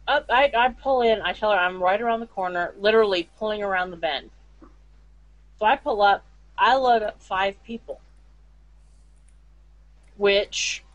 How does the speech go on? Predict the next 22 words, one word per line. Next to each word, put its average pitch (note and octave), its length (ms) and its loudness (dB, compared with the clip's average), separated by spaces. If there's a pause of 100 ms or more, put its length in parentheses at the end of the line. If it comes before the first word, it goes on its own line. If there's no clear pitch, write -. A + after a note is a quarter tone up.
(640)
to - 120 -6
Denver, G3 720 0 (1080)
not G3+ 460 -2
common. G3 680 0 (1500)
So A#3+ 100 -2
I B3 180 4
load C#4 200 2
up A3+ 160 2
five A3 320 -2
people B3+ 340 -12
and G3+ 140 -4
I A#3 220 -2 (500)
head G3 400 -2 (260)
up F#3 240 0 (320)
Powers, A#3 580 -2
which, - 500 -8 (200)
if F#3 160 -20
you F#3 80 -14
know F3+ 100 -6
anything F3+ 240 -10
about F3 240 -4
Springs, E3 500 -10